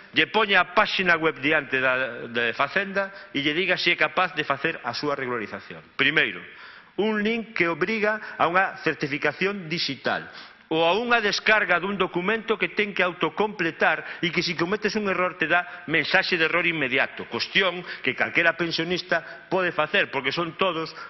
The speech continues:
moi duchos no tema informático. Os hai, pero non todos. Por lo tanto, eso é unha falacia. Non se facilitou desde as páxinas web a capacidade suficiente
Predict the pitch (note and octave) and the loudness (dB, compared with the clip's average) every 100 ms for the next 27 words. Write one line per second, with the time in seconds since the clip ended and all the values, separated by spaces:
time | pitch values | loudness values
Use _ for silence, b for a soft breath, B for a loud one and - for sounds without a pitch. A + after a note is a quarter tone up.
0 | - D#3+ G3 F3 E3+ E3+ E3 B2 A#2+ D#3 | -4 0 2 0 0 -2 -2 -4 -2 0
1 | D3+ D3 C3 C3 A2+ A2+ C3+ A#2+ - E3 | 0 -2 -2 -2 -2 -4 -4 0 2 4
2 | G#2+ - - - - - _ - A#2+ A#2+ | 2 -6 -18 -20 -20 -20 _ -4 -2 0
3 | D3 D3+ B2 C#3+ A#2+ F2+ E2 - - A2+ | 0 -2 -2 0 0 -4 -14 -16 -8 -4
4 | A#2 G3 G3+ G3+ G3+ F#3+ G3 E3+ D3+ A#2 | 0 0 0 -2 0 -2 0 0 2 2
5 | B2+ A#2 - G2+ F2 B B B A#2 D#3 | 4 2 -2 -8 -10 B B B -2 2
6 | G#3+ A3+ F#3+ E3+ D#3+ C3+ - G3 E3 C#3+ | 2 2 0 0 0 -4 -2 0 0 -2
7 | C3+ - F3+ F3+ D#3+ C#3 F3+ F#3+ B B | -2 0 -2 0 -2 0 -2 -4 B B
8 | D3+ D3+ C3+ B2+ D#3+ G3+ A3 G3+ F3 E3+ | 2 2 2 0 0 0 -2 -4 -2 0
9 | C#3+ - D3+ | 0 -2 -2